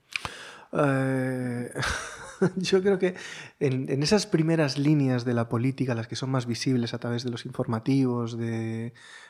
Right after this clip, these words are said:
eh, sus propia-, sus propios altavoces, eh, ya no es que sea solamente partidismo, es que el,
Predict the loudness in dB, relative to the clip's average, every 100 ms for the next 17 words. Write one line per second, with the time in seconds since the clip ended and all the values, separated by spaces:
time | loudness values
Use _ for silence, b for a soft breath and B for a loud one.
0 | B -4 -2 0 0 -2 0 0 2 6
1 | 6 6 0 0 -4 0 2 4 2 -2
2 | 0 -2 -2 -4 -6 -12 B B B B
3 | -10 -8 -4 2 4 4 0 -4 -6 -6
4 | -4 -4 -6 -4 -4 -4 -6 -6 -6 -4
5 | -6 -6 -8 -8 -6 -4 -4 -4 -8 -10
6 | -10 -10 -8 -6 -4 -2 -2 -4 -6 B
7 | B B B B _ _ -2 -2